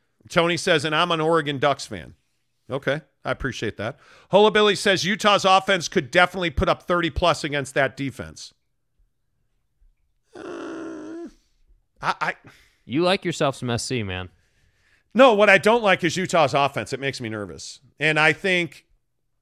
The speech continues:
Speaker 1: I just don't think they can score thirty points on a regular basis. I, I, not a, we'll see.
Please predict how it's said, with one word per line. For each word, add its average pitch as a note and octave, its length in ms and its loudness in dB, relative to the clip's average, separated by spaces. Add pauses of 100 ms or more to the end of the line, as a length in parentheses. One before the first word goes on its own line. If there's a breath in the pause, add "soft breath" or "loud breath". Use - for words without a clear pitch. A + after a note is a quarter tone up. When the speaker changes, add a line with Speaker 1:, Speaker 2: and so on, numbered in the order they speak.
(1800)
Speaker 1:
I D#3+ 180 6
just G3+ 240 -2
don't F#3+ 200 0
think F3+ 180 -4
they E3 120 0
can D#3+ 140 -6
score D#3 240 -4
thirty D3+ 260 -2
points D#3+ 360 -6
on C3 120 -2
a B2 40 -4
regular A#2+ 280 -4
basis. - 520 -10 (200)
I, C3 360 2
I, - 20 4
not C#3+ 320 0
a, D3+ 260 -4
we'll E3 240 0
see. G2+ 380 -4